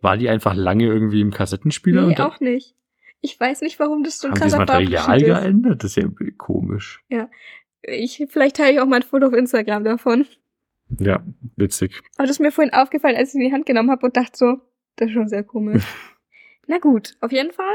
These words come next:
Speaker 1: Vielen Dank fürs Zuhören.
Speaker 2: Ja, vielen Dank.
Speaker 1: Ihr seid die Besten.
Speaker 2: Schön, dass ihr dabei wart. Oh, und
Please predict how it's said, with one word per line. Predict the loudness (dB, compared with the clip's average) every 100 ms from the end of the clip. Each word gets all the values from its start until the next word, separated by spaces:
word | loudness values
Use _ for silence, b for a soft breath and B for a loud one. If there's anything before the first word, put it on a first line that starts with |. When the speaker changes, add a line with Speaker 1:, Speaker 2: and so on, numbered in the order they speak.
| -4
Speaker 1:
Vielen | 2 4
Dank | 4 0
fürs | 0
Zuhören. | 2 4 4 2 -2
Speaker 2:
Ja, | -8
vielen | -2 0 2
Dank. | 2 0 2
Speaker 1:
Ihr | 2
seid | 4
die |
Besten. | 4 2 2 0 0
Speaker 2:
Schön, | -4 -2
dass | 0
ihr | 0
dabei | -2 -2 -4
wart. | -6 b b b
Oh, | -4 -2
und | 0 0 0 -4 -10